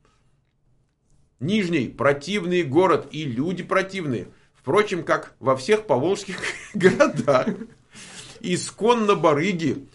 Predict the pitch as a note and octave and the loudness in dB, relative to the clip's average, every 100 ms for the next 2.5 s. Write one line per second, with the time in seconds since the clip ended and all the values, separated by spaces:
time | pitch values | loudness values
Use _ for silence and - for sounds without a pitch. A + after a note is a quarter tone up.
0 | _ - G#2+ C3+ G#3 F#3+ B2+ A#2+ B2 E3+ | _ -10 -6 -2 0 0 -2 -2 2 2
1 | E3+ D3 A2 B2+ C#3+ C#3+ - B2+ B2+ A#2+ | 2 -4 -2 -4 -4 -6 -6 -8 -6 -4
2 | D#3 G3+ E3+ A2 | -4 -2 -2 -2